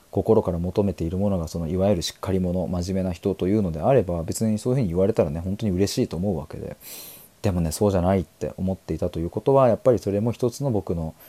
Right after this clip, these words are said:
こう、呪い的なものだったなと思いますし、まあ、今まさに僕は向き合っている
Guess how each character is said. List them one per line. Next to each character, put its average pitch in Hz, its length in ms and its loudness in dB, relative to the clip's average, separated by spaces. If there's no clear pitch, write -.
こ 85 140 -4
う、 85 40 -2
呪 92 200 4
い 87 40 2
的 90 160 -2
な 90 80 0
も 95 140 0
の 110 80 0
だ 95 80 0
っ 80 80 -10
た 92 100 -6
な 98 160 0
と - 160 -10
思 85 140 -2
い 92 40 -2
ま 92 120 -2
す - 100 -10
し、 - 260 -12
ま 98 80 6
あ、 - 20 8
今 143 180 8
ま 117 120 4
さ 107 100 -2
に 90 60 0
僕 87 180 -2
は 80 60 -2
向 85 120 -2
き 95 140 -2
合 90 60 2
っ - 20 -6
て - 220 -8
い 76 100 -2
る 76 240 -10